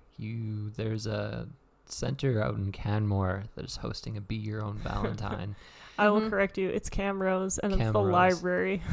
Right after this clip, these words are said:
Speaker 2: <laughs>
Speaker 1: You'll be at the library. And they're going to do hand massages.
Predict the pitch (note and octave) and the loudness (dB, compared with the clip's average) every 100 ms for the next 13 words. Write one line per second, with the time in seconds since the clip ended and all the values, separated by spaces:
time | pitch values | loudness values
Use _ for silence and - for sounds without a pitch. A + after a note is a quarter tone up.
0 | - - - - - - - A2+ C3 C3+ | 4 4 -2 -14 -20 -14 -4 0 4 2
1 | B2+ A2+ A2 B2+ A#2 G#2+ G#2 G#2+ B2 - | 2 0 2 2 0 -2 -2 -2 -4 -8
2 | - - - - - - - - - - | -12 -14 -18 -16 -18 -20 -20 -20 -20 -20
3 | - _ - A#2 A2 G#2+ A2+ A2 A2 - | -20 _ -8 -4 -2 -2 -4 -6 -6 -6
4 | A#2 A2 A2 F#2+ F#2 G#2 G#2+ G#2 A2 G#2 | -6 -4 -4 -2 -2 -2 0 0 0 0
5 | A#2 D#3+ D3+ - | 0 -2 -4 -8